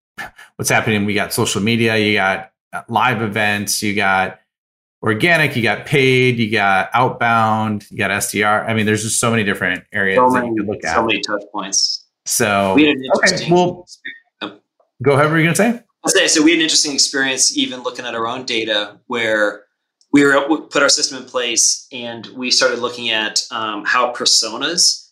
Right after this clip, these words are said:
Speaker 2: mapped across time during those buyer journeys. And we had been selling primarily to marketing operations, revenue operations, you know, director, V P level, that was sort of our target.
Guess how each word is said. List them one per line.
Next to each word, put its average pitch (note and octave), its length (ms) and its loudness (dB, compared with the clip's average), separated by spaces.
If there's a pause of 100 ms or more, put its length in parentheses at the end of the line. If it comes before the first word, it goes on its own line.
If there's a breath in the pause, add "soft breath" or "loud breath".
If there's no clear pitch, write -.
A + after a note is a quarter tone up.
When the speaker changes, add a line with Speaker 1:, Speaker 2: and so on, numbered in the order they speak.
(100)
Speaker 2:
mapped A2+ 320 0
across A2 400 -2
time A2 400 -6
during G2+ 200 -10
those F#2+ 160 -6
buyer G2 280 -4
journeys. D2+ 560 -4 (460 loud breath)
And A#2 380 0 (240)
we B2+ 300 -2
had D3 160 -2
been B2 120 -8
selling A2+ 680 -2
primarily C3 600 -2
to A2 80 -10
marketing G#2 380 -6
operations, G2 640 -2
revenue F#2 240 -8
operations, E2+ 720 -4
you A#2 120 -10
know, F#2 80 -12
director, B2+ 500 -2
V A2 180 -8
P G#2+ 160 -10
level, F2+ 260 -6
that F2 60 -8
was E2+ 140 0
sort G2 120 -6
of F#2 80 -14
our E2+ 160 -12
target. E2+ 420 -10